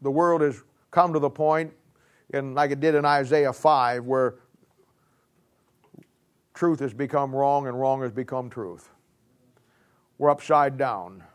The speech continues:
So in the world, the devil's crowd, they'll look at, they'll look at something that, they'll look at something that is good and they'll render evil for good. See, that's what the devil does.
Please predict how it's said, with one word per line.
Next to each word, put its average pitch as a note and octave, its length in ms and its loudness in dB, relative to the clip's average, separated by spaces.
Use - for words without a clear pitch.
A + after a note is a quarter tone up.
So D3+ 220 2
in C#3+ 80 0
the C#3 60 -2
world, D3+ 420 4
the C#3 80 0
devil's D3 400 2
crowd, C#3+ 460 2
they'll D#3+ 200 4
look D#3+ 220 2
at, C3+ 240 2
they'll E3+ 180 8
look E3 200 6
at B2+ 80 4
something D3+ 480 4
that, C#3 320 4
they'll D#3 180 4
look D#3 200 4
at C3 80 0
something C#3+ 440 0
that C3+ 200 4
is A#2+ 140 -2
good C3 360 2
and B2+ 140 -4
they'll C3 300 0
render C3+ 400 2
evil C3+ 320 -4
for A#2 160 -10
good. G#2 320 -10
See, C#3 60 -10
that's D3 220 0
what B2+ 140 -4
the A#2+ 80 -4
devil B2 280 2
does. G2+ 360 -8